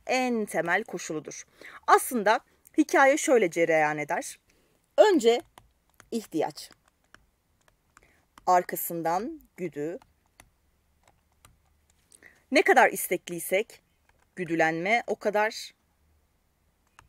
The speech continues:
Sonra davranışı yaparız. Ve arkasından da doyuma ulaşırız.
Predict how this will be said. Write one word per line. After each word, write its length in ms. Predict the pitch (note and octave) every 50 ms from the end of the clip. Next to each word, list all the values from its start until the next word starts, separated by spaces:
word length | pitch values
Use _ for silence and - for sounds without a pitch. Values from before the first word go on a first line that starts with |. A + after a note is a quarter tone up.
| _ _ _ _ _ _ _ _ _
Sonra 420 | - - - A#3 A3+ A3 G#3+ F#3+
davranışı 480 | F3+ D#3+ E3 E3 D#3+ E3 F3+ - - B3
yaparız. 680 | A#3+ B3 - C#4 B3+ B3 B3 C4 C#4 C#4+ - - - - - _ _ _ _ _ _ _ _ _ _ _ _ _ _ _ _ - _ _ _ _ _ _ _ _ _ _ _ _ - - -
Ve 100 | C4 B3+
arkasından 720 | A3 G#3+ G#3 - - E3 - - E3 D#3+ D#3 D3 D3+ D#3+ F3+
da 200 | G3+ A#3 B3 C4+ _ _ _ _ _ -
doyuma 340 | G3 F#3 F3 D#3+ D3+ D3+ C#3+
ulaşırız. 600 | C3+ - - - - - - - - - - -